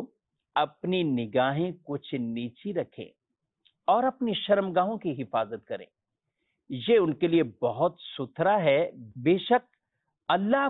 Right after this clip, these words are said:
کو ان کے کاموں کی خبر ہے، یعنی اللہ جانتا ہے۔ یہ ایک بہت اہم، اہم point اور اہم حکم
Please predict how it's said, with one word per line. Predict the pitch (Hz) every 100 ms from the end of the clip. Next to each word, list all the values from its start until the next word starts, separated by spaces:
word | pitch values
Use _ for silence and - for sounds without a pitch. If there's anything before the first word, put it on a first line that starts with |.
| -
کو | 214 185
ان | 190 180
کے | 180
کاموں | - 135 135 175 165
کی | 147 131 127
خبر | - 214 165 120
ہے، | 117 113 - -
یعنی | 156 160 -
اللہ | 139 120 123 151 - 123
جانتا | 113 101 -
ہے۔ | - - _ _ _ _ _ _ _ _ _ _ -
یہ | 131 175
ایک | 277 277 277 277 269 - - _ _ _ _ _ _ _ _ 143 127
بہت | 143 220 269 262 _ _ _ -
اہم، | 202 247 269 214 160 - _ _ _ _
اہم | 185 240 208
point | - 160 175 170 -
اور | 156 147 -
اہم | 220 240 160
حکم | 151 135